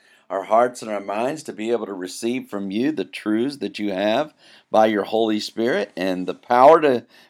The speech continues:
be able to perform those things. Lord, we're, we're just dependent upon you in all our <laughs> ways, and so we're thankful to have this time to study today.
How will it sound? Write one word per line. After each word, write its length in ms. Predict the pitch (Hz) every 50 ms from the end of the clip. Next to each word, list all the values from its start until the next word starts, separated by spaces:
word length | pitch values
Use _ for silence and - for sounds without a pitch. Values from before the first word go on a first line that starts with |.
| _
be 140 | - 127 139
able 140 | 151 165 180
to 60 | 185
perform 540 | 175 165 156 139 - - 170 214 254 247 240
those 300 | - 95 92 90 90 -
things. 400 | - 98 87 85 80 82 85 -
Lord, 220 | 104 113 120 120
we're, 200 | 123 139 139 135 135
we're 180 | - 117 143 147
just 220 | 156 160 - -
dependent 440 | - 104 - - 139 147 143 143 135
upon 380 | 123 104 120 123 127 123 123
you 160 | 123 127 123 120
in 240 | 110 104 104 - _ - - - - -
all 340 | - 101 117 127 143 156 160
our 180 | 151 139 131 120
<laughs> 300 | 110 104 104 101 - -
ways, 360 | 101 98 95 87 90 - -
and 220 | 87 87 90 -
so 320 | - - 101 98 101 98 - - - - _ _
we're 140 | - 107 110
thankful 460 | - - 117 110 113 110 107 - 107
to 80 | 101 104
have 180 | 104 101 98
this 160 | 92 101 95
time 320 | - - 101 101 98 98 95
to 80 | 92
study 460 | 92 - - - 98 92 90 87 87 76
today. 520 | 80 78 85 87 82 80 80 78 78 82